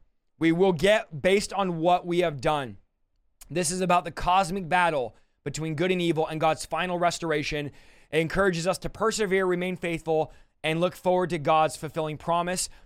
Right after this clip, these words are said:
The book of Revelation, when it's all said and done, death, Hades, the Antichrist, the false prophet, the beast, Satan, all of them will get thrown. Every wicked sinner on the final judgment get thrown in the eternal lake of fire,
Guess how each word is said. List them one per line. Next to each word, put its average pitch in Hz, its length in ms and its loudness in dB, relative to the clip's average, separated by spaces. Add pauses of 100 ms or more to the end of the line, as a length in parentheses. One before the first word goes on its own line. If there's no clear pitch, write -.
The 160 80 0
book 190 220 2
of 240 140 4
Revelation, 233 500 2
when 196 100 0
it's 165 120 -4
all 214 260 2
said 214 220 0
and 196 140 0
done, 214 340 2 (440)
death, 202 440 4 (320)
Hades, 220 640 0 (240)
the 156 160 -6
Antichrist, 208 760 2
the 170 80 -6
false 190 300 0
prophet, 202 340 0
the 170 60 -4
beast, 190 420 -6 (180)
Satan, 202 540 0 (440)
all 262 300 8
of 185 120 2
them 120 280 -4 (540)
will 170 140 2
get 190 160 2
thrown. 175 500 2
Every 196 300 2
wicked 233 400 0
sinner 220 520 0
on 196 200 2
the 196 80 -6
final 202 260 0
judgment 170 460 -2 (400)
get 175 200 -2
thrown 196 300 2
in 175 180 -6
the 175 120 -4
eternal 208 420 -2
lake 202 200 2
of 202 100 -4
fire, 160 500 2